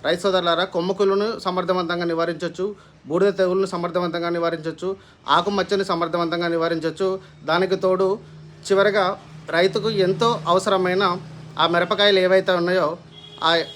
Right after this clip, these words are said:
అత్యంత నాణ్యమైన ఎరుపు రంగు బంగారు తొడుములతో కూడిన మిరపకాయలని మనం ఈ మందు కొట్టడం వల్ల రైతు పొందొచ్చు. ఈ మందు జీవాగ్రో కంపెనీ తయారు చేసింది. ఇది అన్ని రకాల,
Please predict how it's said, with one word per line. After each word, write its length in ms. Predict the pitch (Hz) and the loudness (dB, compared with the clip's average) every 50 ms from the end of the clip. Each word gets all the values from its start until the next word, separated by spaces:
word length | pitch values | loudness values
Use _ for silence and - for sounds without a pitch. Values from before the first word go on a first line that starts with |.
| - - - - - - - - | -18 -18 -18 -20 -20 -16 -12 -12
అత్యంత 340 | - - 226 220 226 214 226 220 - - - | -8 -2 -2 -2 0 0 0 -2 -2 -4 -4
నాణ్యమైన 760 | 175 170 160 180 202 214 208 202 196 190 190 190 202 208 - - - - 160 | 0 2 2 4 4 4 2 2 2 0 0 0 0 -2 -4 -8 -12 -10 -6
ఎరుపు 260 | 175 175 190 190 185 220 | -2 0 0 0 2 2
రంగు 460 | 208 202 202 196 196 214 226 202 - - - | 2 2 2 4 2 2 0 0 -6 -8 -2
బంగారు 380 | 147 156 170 185 208 220 220 208 | 0 0 2 2 2 2 2 2
తొడుములతో 420 | 214 202 190 190 196 190 180 190 | 0 -2 0 0 0 0 0 0
కూడిన 400 | 165 185 180 190 196 180 170 170 - - | 0 0 0 0 0 0 -2 -4 -8 -8
మిరపకాయలని 540 | 151 165 175 170 180 175 185 180 175 180 190 | -6 -4 -4 -4 -2 0 0 0 0 0 0
మనం 380 | 185 175 170 190 190 175 170 - - - - - - | 0 0 0 0 0 -2 -4 -10 -16 -20 -18 -10 -6
ఈ 80 | 175 | -4
మందు 240 | 180 175 175 180 190 | -2 0 0 2 2
కొట్టడం 340 | 196 196 190 175 180 190 180 | 2 2 2 0 0 0 0
వల్ల 180 | 170 170 175 185 175 175 185 - - - - _ - | 0 0 0 2 0 0 -2 -4 -14 -20 -20 _ -6
రైతు 460 | 147 160 170 180 175 196 185 175 185 - - _ - | 0 0 0 0 2 0 -2 -2 -4 -8 -8 _ 0
పొందొచ్చు. 400 | 170 180 175 165 160 - 113 - - - - - - - - - - 180 | 0 2 2 0 0 -2 -8 -16 -18 -20 -20 -20 -20 -20 -20 -10 -4 -2
ఈ 80 | 190 | 0
మందు 460 | 190 190 180 190 202 220 220 220 220 - - - - - - - - - - - - - - - - - - - - - - | 2 2 2 2 2 0 0 -2 -4 -6 -14 -20 -20 -20 -20 -20 -20 -20 -20 -20 -20 -20 -20 -20 -20 -20 -20 -20 -20 -20 -10
జీవాగ్రో 440 | 165 147 196 202 214 214 202 214 208 | -2 0 2 4 4 4 4 2 2
కంపెనీ 340 | 190 190 185 175 196 202 202 202 - - - | 2 2 0 2 2 0 0 -2 -4 -8 -4
తయారు 220 | 190 180 180 185 190 | 0 2 2 4 4
చేసింది. 500 | 190 185 - 180 160 160 202 240 247 - - | 2 0 0 -2 -2 0 0 0 -2 -4 -4
ఇది 220 | 185 175 214 214 - 170 | -4 -4 -4 -4 -2 -2
అన్ని 240 | 175 196 220 240 | 0 2 4 4
రకాల, 340 | 233 220 202 - 208 208 208 | 4 2 2 0 0 0 0